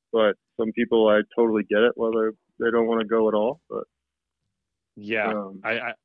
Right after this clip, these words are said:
Speaker 2: I don't know. I, I don't know that people could really sacrifice any longer. I think we've all been kind of forced to redefine what normal is. And, uh, you know,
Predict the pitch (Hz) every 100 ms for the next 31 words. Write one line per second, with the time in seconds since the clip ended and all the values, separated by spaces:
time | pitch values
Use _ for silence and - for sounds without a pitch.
0 | _ 120 123 127 127 127 123 131 135 131
1 | 120 131 120 123 120 120 107 95 113 110
2 | 110 - 107 - 113 101 98 110 104 95
3 | 104 _ _ 101 107 104 104 98 98 -
4 | 107 101 - 107 - 104 98 104 95 -
5 | 104 107 101 98 110 107 107 95 104 107
6 | 95 _ _ - 98 98 101 101 95 -
7 | _ _ _ _ - 107 98